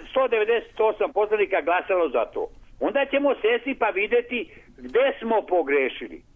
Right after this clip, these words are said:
Nema merodavnijeg mesta da se to donese. Prema tome, ako je to naša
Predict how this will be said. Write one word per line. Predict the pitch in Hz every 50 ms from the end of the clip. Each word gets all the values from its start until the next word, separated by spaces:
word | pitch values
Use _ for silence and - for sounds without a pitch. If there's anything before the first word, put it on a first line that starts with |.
| _ _ - -
Nema | 135 143 180 226 294 311 311 311 302 285
merodavnijeg | 254 247 240 240 220 208 208 202 - 175 196 240 254 247 247 247 233 214 185 151
mesta | 160 185 214 226 - - 202 175
da | 170 160
se | - 170 156
to | - 190 180
donese. | 160 151 143 139 135 127 - - 127 107 - - - - - - - - - -
Prema | - 139 160 185 185
tome, | - 254 269 277 269
ako | 254 262 262
je | 247 254
to | 285 277 277
naša | 277 285 285 254 262 240